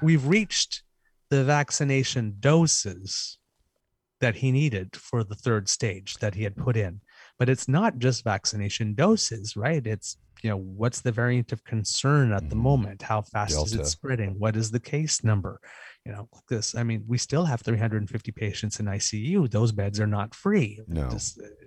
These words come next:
Speaker 1: you know, and so, I mean, it's, <sighs> it's like,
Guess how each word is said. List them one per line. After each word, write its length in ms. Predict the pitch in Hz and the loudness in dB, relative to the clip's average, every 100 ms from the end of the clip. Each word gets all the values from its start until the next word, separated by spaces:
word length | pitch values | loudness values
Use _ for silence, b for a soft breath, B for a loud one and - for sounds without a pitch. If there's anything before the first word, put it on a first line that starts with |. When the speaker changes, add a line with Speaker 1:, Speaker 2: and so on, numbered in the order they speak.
| - | -6
Speaker 1:
you 80 | 117 | -4
know, 260 | 104 160 | -2 -4
and 200 | 139 120 - B B B B | -4 -6 -10 B B B B
so, 240 | - 160 151 | 0 4 6
I 80 | 151 | 6
mean, 200 | 156 151 | 4 4
it's, 280 | 147 - - | 4 0 -2
<sighs> 1200 | - - - - - _ - - - _ _ _ | -10 -8 -12 -16 -20 _ -20 -20 -20 _ _ _
it's 120 | 160 | 0
like, 180 | 156 143 | 2 2